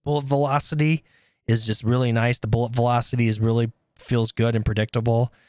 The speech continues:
Um, you can't, you can kinda set it up, but you can't, you can't full auto and hit much with it, but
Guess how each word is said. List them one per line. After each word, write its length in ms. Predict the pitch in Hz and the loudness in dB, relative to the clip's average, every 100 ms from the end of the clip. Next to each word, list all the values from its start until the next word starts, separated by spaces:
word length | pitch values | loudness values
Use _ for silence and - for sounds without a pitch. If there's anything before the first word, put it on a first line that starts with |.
| _ _ - | _ _ -4
Um, 520 | 107 101 95 92 101 - - _ _ - | 0 2 2 0 -2 -8 -20 _ _ -4
you 100 | 120 | -2
can't, 360 | - 180 180 - _ _ _ _ - | 0 0 0 -4 _ _ _ _ 0
you 160 | 147 | 0
can 380 | - 143 165 175 | 0 0 0 0
kinda 320 | 180 185 190 | 0 2 0
set 220 | - 202 | 0 0
it 100 | 190 | 0
up, 120 | 196 - | 0 -2
but 120 | 117 | -2
you 100 | 117 | -2
can't, 280 | - 151 147 | 0 -2 -2
you 60 | |
can't 300 | - 214 220 | -2 -2 -2
full 360 | - - 196 180 | -4 -2 0 0
auto 420 | 127 143 156 160 | 0 2 2 2
and 100 | 139 | 2
hit 180 | 117 - | 2 2
much 240 | 156 165 185 | 0 0 0
with 180 | 196 | 0
it, 160 | 226 143 | 0 0
but 180 | 135 | -4